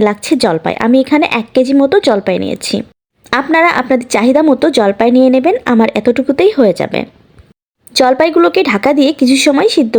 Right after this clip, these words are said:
করে নেব। দশ থেকে পনেরো মিনিটের মধ্যেই জলপাইটা সিদ্ধ হয়ে গিয়েছে।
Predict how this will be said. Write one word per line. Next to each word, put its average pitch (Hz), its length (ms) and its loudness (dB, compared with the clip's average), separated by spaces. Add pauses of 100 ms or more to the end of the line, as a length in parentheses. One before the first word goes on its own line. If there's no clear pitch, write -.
করে 175 220 2
নেব। - 140 -6 (1080)
দশ 262 220 0 (100)
থেকে 359 180 0 (140)
পনেরো 285 260 2
মিনিটের 330 340 2
মধ্যেই 262 320 2 (100)
জলপাইটা 220 380 0 (100)
সিদ্ধ 220 200 0 (100)
হয়ে 175 220 2
গিয়েছে। 170 340 -4